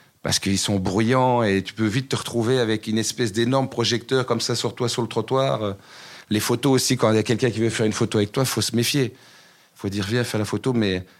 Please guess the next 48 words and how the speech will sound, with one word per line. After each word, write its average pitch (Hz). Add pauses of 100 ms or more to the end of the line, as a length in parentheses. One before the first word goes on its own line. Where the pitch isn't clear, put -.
(260)
assieds-toi, 117
fais 120
discret », 104
parce 120
que 110
le 104
problème, 127
c'est 117
que 107
s'il 123
y 123
en 117
a 117
un 127
qui 120
te 107
voit 117
qui -
fait -
la 113
photo, 117
l'autre, 110
il 107
va 104
se 101
dire, « 113
Ah 131
ben 135
tiens, 139
il 135
fait 131
les 123
photos, 131
je 113
vais 120
vite 117
y 127
aller », 131
et 127
puis 110
c'est, -
ça -
peut -
vite 120
partir 110
en 110
couille, 131
quoi. -